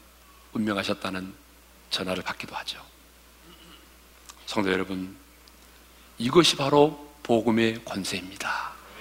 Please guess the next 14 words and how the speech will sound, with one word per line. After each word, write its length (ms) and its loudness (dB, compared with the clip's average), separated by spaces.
예수를 640 8
믿는다는 480 4
것은 640 -2
뭐 120 8
단순히 540 4
술 260 -2
끊고 320 0
담배를 540 4
끊고 320 -2
교회를 380 8
다니는 320 8
그 120 6
정도가 440 6
아니에요. 440 4